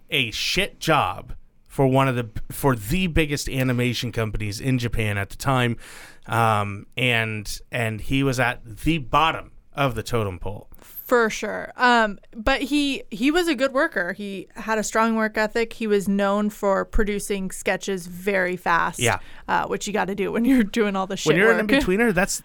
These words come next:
Speaker 1: your best, your best asset is quickly being able to rep-, replicate things.
Speaker 2: Yeah. But the other thing he was known for was, uh, kind of butting in, in realms that were not really his. So,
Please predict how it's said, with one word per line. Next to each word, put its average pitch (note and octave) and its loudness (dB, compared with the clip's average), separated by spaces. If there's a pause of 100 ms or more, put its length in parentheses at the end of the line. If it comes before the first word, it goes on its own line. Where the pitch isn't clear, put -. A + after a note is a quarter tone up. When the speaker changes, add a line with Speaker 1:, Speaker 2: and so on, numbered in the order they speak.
(240)
Speaker 1:
your E3 4
best, D3+ -4 (240)
your D3 2
best D3 0
asset C3 -2
is G#2 -10 (420)
quickly A#2+ -2
being A2+ -2
able G#2+ 0
to - -10
rep-, G#2+ 0 (120)
replicate G#2+ -4
things. G#2+ -16
Speaker 2:
Yeah. G#3+ 2 (260)
But A3+ 0
the C4 0
other G4 4 (100)
thing F#4 -4
he D4 -2
was A3 -8
known G#3+ -2
for G#3+ 2
was, G3+ 0
uh, G3+ 0
kind B3+ 0
of F#3+ 0
butting A3+ 2
in, G3 0
in G3 -4
realms G3 2
that A3 0
were G3+ -2
not F#3 -2
really F#3+ -2
his. G3 0
So, F#3+ 2